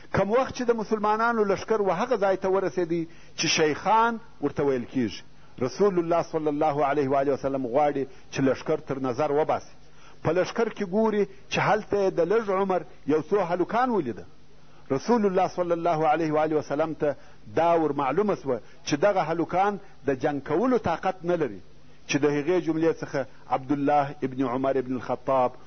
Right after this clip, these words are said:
اسامه ابن زید، اسید ابن زهیر، زید ابن ثابت، زید ابن ارقم، عرابه ابن اوس، عمرو ابن حزم، ابو سعید الخدري،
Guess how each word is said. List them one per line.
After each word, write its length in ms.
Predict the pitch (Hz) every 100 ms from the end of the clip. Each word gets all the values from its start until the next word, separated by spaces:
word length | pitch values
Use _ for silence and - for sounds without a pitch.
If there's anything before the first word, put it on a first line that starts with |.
| - -
اسامه 420 | 120 135 123 139
ابن 340 | 131 127 127
زید، 360 | 117 131 131 131 - - 135
اسید 380 | - 147 147 135 - - - -
ابن 280 | 147 131 131
زهیر، 520 | 113 123 135 143 135 - - - -
زید 440 | 101 156 175 160 151
ابن 220 | 131 135
ثابت، 420 | - 131 127 147 - - - -
زید 400 | 101 156 175 165 -
ابن 240 | 147 135
ارقم، 520 | 123 131 - 151 147 - - - - -
عرابه 560 | 147 139 135 175 180 - - -
ابن 220 | 147 143 -
اوس، 260 | 151 151 139 - - - 127
عمرو 320 | 185 208 165
ابن 200 | 139 143
حزم، 460 | - 135 139 147 131 - -
ابو 280 | 139 139 185
سعید 400 | 185 165 175 185
الخدري، 580 | 165 - 151 143 160